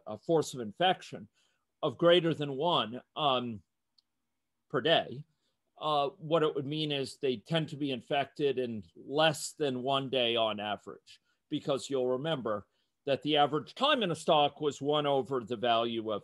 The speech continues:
the, uh, this, this rate. Uh, so if there's a force of infection, they'd remain in the stock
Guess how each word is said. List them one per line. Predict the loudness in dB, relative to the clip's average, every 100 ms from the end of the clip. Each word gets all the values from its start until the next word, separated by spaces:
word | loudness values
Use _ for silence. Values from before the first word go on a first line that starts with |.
| -6
the, | -8 -6 -6
uh, | -6 -10 _ _ _ _
this, | -8 -8 -10 _ _ _ -10
this | -10 -8
rate. | -6 -6 -6 _ _ -8
Uh, | -4 -4 -8 _ _ -14
so | -2 0 0
if | -2
there's | -4 -4 -6
a |
force | -4 -4 -4
of | -10
infection, | -8 0 0 0 -6 -6 -6 -10 _ _ -2
they'd | -2 -2
remain | -4 -2 -2
in | -4
the | -8
stock | -4 0 0 -4